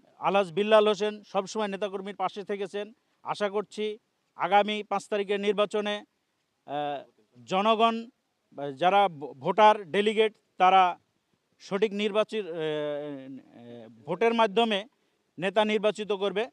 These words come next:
রেজা আহমেদ বাচ্চু মোল্লাকে সভাপতি হিসেবে, বিল্লাল, আহ, আলহাজ বিল্লাল হোসেনকে সাধারণ সম্পাদক হিসেবে নির্বাচিত করবে, এই আশাবাদ ব্যক্ত করে আমি আমার সংক্ষিপ্ত বক্তব্য শেষ করছি। সবাইকে ধন্যবাদ। আল্লাহ হাফেজ।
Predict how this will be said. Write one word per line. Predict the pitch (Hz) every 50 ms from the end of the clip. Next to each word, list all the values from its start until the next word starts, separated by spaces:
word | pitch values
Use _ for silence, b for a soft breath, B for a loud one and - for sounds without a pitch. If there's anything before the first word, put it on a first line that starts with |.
| _ _ _ _ _ 143
রেজা | 170 175 196 202
আহমেদ | 208 208 202 180
বাচ্চু | 180 190 - - 220
মোল্লাকে | 208 208 202 202 190 196
সভাপতি | - 185 185 196 196 208 196 208
হিসেবে, | 202 185 190 202 190 220 214
বিল্লাল, | 190 165 180 196 196 196 190 190
আহ, | - _ _ _ _ - 156
আলহাজ | 151 147 - 170 185 196 185 165
বিল্লাল | 156 190 196 208 196 185 190
হোসেনকে | 180 - 196 185 170 175 170 160 - _ _ _ _ _ _ _ _
সাধারণ | - - 170 190 214 214 202
সম্পাদক | - 208 202 190 202 175 190
হিসেবে | 170 175 165 180 185 180 175
নির্বাচিত | 180 180 175 185 180 - 185 165 185
করবে, | 165 160 175 165 170 190 180
এই | 175
আশাবাদ | 175 160 - 175 175 170 160
ব্যক্ত | 170 170 - _ -
করে | 185 190 214 220 226
আমি | 208 190 185 175
আমার | 165 165 151
সংক্ষিপ্ত | - - 156 135 - 156 - - 156
বক্তব্য | 147 147 - _ 170 156 143 135
শেষ | - 151 139 -
করছি। | 160 147 - - 190 202 - _ _ _ _
সবাইকে | - - 156 160 147 156 147
ধন্যবাদ। | 139 143 147 131 120 113 98
আল্লাহ | 107 127 131 127 110
হাফেজ। | 107 95 -